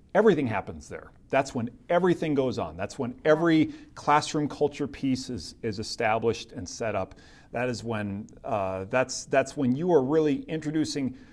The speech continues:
who am I and what are, what is our business here and what are we doing here and how are we going to be, what is our, what are our ways of being together in this room?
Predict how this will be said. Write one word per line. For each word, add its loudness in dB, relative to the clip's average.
who 2
am -2
I 0
and 0
what 4
are, 8
what 8
is 4
our 6
business 2
here 4
and 4
what 4
are 2
we 2
doing 0
here 0
and 0
how 4
are 10
we 4
going 0
to -2
be, -8
what 0
is -2
our, 4
what 6
are 8
our 6
ways 4
of -6
being 2
together 2
in 0
this 0
room? -4